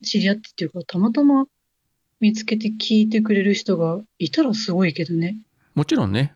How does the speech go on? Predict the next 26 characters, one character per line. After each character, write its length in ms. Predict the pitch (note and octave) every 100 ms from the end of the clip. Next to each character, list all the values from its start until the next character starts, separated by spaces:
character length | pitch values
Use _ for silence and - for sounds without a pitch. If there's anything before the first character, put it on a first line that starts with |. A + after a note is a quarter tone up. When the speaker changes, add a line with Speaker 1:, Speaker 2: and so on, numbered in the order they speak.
| _
Speaker 2:
あ 100 | G2+
の、 140 | F#2
つ 180 | F2+ -
い 240 | C#3+ F2+ -
先 240 | - A#2+
月 200 | A2+ -
か 120 | -
ら 220 | F2+ E2 - _
聞 120 | -
き 80 | A#2
始 160 | E2 G2+
め 120 | F#2
ま 120 | F#2+
し 80 | -
た 120 | -
と 80 | E2+
い 20 |
う 20 |
方 220 | F2+ G2+
で 60 | G2
も 120 | -
ね、 140 | G2+ G2+
大 220 | E2 D#2+
歓 220 | E2 D#2
迎 220 | D2 C#2
で。 240 | - -